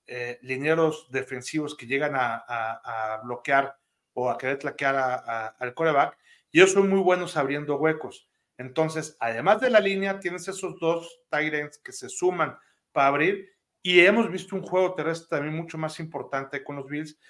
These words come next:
sin tener precisamente a los mejores corredores. Damian Harris y James Cook no son lo mejor que hay en la liga, ni mucho menos, y hemos visto que han estado corriendo bien porque han estado abriendo los huecos precisamente estos dos tight ends, además de que hemos mejorado un poquito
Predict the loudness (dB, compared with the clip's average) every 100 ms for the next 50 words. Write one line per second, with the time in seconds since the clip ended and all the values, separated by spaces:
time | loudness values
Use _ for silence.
0 | _ -10 -6 -4 -2 0 0 -2 -6 -8
1 | -4 -4 -4 -4 -4 -4 -4 -4 -4 -6
2 | -6 -4 -4 -4 -4 -2 -2 -6 -2 0
3 | 2 0 -6 -14 _ _ _ _ -4 -4
4 | -6 -6 -6 0 0 -2 -6 _ -4 -2
5 | 0 2 2 2 -2 -2 -2 -2 -2 -2
6 | -2 -2 0 2 2 2 -2 -6 -4 -2
7 | 0 0 -4 -10 _ -20 _ 2 4 4
8 | 2 0 0 2 2 4 4 4 -2 0
9 | -2 -2 -6 -4 -6 -4 2 2 2 -4
10 | -6 -4 -4 -4 -6 -6 -8 -6 -4 -4
11 | -4 -12 -16 -12 -8 -6 -6 -4 -2 -2
12 | -4 -10 -6 -6 -8 -8 -8 -8 -8 -6
13 | -4 -6 -14 -18 -14 -12 -12